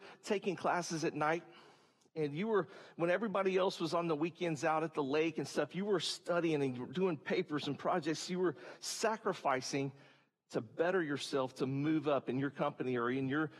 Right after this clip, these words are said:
your school district administration or at the hospital or whatever that might look like. You were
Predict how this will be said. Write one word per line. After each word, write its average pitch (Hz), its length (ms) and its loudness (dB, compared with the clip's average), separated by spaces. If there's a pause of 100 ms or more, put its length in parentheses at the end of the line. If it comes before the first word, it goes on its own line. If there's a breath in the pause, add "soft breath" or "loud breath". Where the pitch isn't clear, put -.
(100)
your 143 140 0
school 160 440 0
district 135 440 -2
administration 139 800 0
or 127 100 2
at 139 120 -2
the 147 100 0
hospital 151 480 0
or 127 100 2
whatever 190 360 2
that 190 220 2 (220 loud breath)
might 156 300 0 (260 loud breath)
look 156 300 0
like. 143 300 0
You 175 100 2
were 165 200 2